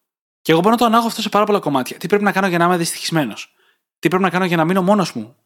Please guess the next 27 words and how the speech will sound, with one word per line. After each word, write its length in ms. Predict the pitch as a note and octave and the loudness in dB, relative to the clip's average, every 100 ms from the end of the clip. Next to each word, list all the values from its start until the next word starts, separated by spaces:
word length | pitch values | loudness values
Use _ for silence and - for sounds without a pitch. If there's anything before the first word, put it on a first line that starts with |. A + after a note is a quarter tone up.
| _ | _
μοναξιά; 600 | C#3+ C#3+ - G#3 C#3 - _ _ _ _ _ - | -4 -2 -2 -2 -2 -6 _ _ _ _ _ -6
Απαντώντας 420 | D3 D#3 G3 B3 | -2 0 0 0
σε 60 | - | -2
αυτές 200 | A#3 - | -4 -2
τις 100 | A3+ | -2
ερωτήσεις, 420 | E3+ C#3+ C#3 - | -2 -4 -4 -4
πετυχαίνουμε 400 | D#3+ - G3 A#3 | -4 -2 0 2
ένα 140 | A#3+ | 0
πολύ 440 | G3+ D#3+ E3 A3 - _ _ | 2 2 2 0 -8 _ _
αστείο 460 | - - - D#4+ G3+ | -2 0 2 4 4
μεν 260 | D3+ D3+ | 2 0
όταν 200 | C#3 D3 | -2 -2
το 80 | C#3 | -2
ακούς, 340 | C3+ C#3 E3 - | 0 0 0 0
αλλά 180 | D3+ D3 | 0 0
πολύ 160 | F3 | 0
πρακτικό 300 | G3 F#3 - | -2 -2 -2
αποτέλεσμα. 540 | F3 E3 C3+ A2+ A2 - _ - - | 0 0 -2 -4 -12 -20 _ -20 -10
Καταφέρουμε 500 | - D#3 - G#3 A3+ | -4 -2 0 2 2
να 100 | A3 | 0
μην 120 | F#3 E3 | 0 0
κάνουμε 280 | F#3 G3+ | 0 0
βλακίες. 640 | F3 D3 - - - - _ _ _ _ _ _ _ - | -2 -4 -6 -10 -12 -16 _ _ _ _ _ _ _ -4
Και 80 | |
πάρα 260 | - F#3 G#3+ | 0 2 2
πολλές 180 | G#3 G3 | 0 0
φορές 400 | E3+ D#3 F3 | 0 0 -2